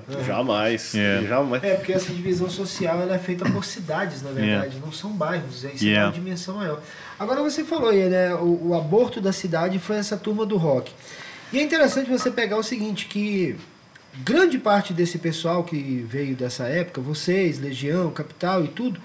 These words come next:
Speaker 1: eram de pessoas que tinham justamente acesso à informação, e aí tinha
Speaker 3: Yeah.
Speaker 1: a possibilidade
Speaker 2: E
Speaker 1: do
Speaker 2: eu
Speaker 1: questionamento.
Speaker 2: quero pegar um gancho ainda nessa pergunta, porque
Speaker 1: Uhum.
Speaker 2: teve um show que eu vi no YouTube, vocês encerram com Até Quando Esperar, você faz um desabafo,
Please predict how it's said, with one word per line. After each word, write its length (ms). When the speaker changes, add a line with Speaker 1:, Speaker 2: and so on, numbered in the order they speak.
Speaker 1:
eram 180
de 100
pessoas 360
que 120
tinham 240
justamente 480
acesso 400
à 40
informação, 600
e 100
aí 120
tinha 400
Speaker 3:
Yeah. 220
Speaker 1:
a 40
possibilidade 640
Speaker 2:
E 40
Speaker 1:
do 60
Speaker 2:
eu 20
Speaker 1:
questionamento. 480
Speaker 2:
quero 120
pegar 200
um 100
gancho 380
ainda 160
nessa 240
pergunta, 520
porque 760
Speaker 1:
Uhum. 80
Speaker 2:
teve 200
um 60
show 220
que 80
eu 100
vi 380
no 140
YouTube, 480
vocês 380
encerram 440
com 320
Até 220
Quando 240
Esperar, 680
você 220
faz 200
um 120
desabafo, 720